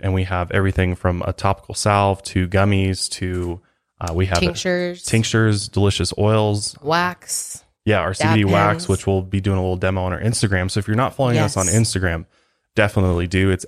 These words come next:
Speaker 1: at Higher Love Wellness Co.
Speaker 2: Mm-hmm. We have some giveaways coming up too, so you'll wanna follow for that reason as well.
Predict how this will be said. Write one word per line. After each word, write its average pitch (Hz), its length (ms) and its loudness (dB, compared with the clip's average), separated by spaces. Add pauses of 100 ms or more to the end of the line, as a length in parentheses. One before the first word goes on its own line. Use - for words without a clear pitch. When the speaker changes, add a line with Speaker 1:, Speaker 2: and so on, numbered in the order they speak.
Speaker 1:
at 92 240 -2
Higher 95 200 2
Love 92 200 0
Wellness 90 380 -4
Co. 135 440 2
Speaker 2:
Mm-hmm. 160 340 -4
We 165 80 2
have 160 100 0
some 160 140 0
giveaways 139 340 -2
coming 135 240 -10
up - 120 -16
too, - 260 -12
so - 260 -14 (300)
you'll 147 140 -8
wanna 139 320 -12
follow - 240 -14
for 156 80 -10
that 156 160 -10
reason 165 280 -6
as 165 140 -4
well. 240 340 0